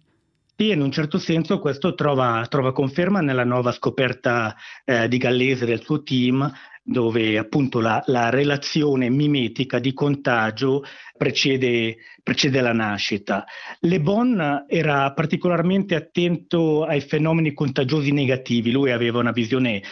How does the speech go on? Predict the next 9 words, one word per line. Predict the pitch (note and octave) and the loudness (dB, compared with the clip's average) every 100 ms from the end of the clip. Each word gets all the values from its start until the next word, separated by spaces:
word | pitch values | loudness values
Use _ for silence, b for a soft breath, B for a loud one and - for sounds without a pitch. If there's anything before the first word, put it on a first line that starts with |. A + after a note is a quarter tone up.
| B | B
assolutamente | A2 - B2 A#2+ C3 C3 B2+ | -8 -2 -2 0 0 0 0
negativa | A#2+ A2+ A2+ C3 A#2+ | 0 0 -2 -2 0
della | A#2 | 2
massa | B2 A2+ A#2 B2+ - B2 | 2 2 0 -2 -2 -4
come | - A2+ G#2 B B | -2 -4 -4 B B
irrazionale, | - A2+ A#2+ A#2 C#3+ B2 B2 C#3 C3+ A#2 A2 B B | -4 -2 0 -2 -2 0 2 2 0 -2 -6 B B
violenta | - C#3 C#3 C3+ C3 C#3 C#3 C#3+ | -2 0 2 2 2 0 0 0
e | C3+ | 0
facilmente | D3+ - E3+ E3 F3+ E3+ - D#3+ D3 C3+ | -2 0 0 2 0 0 0 0 2 -2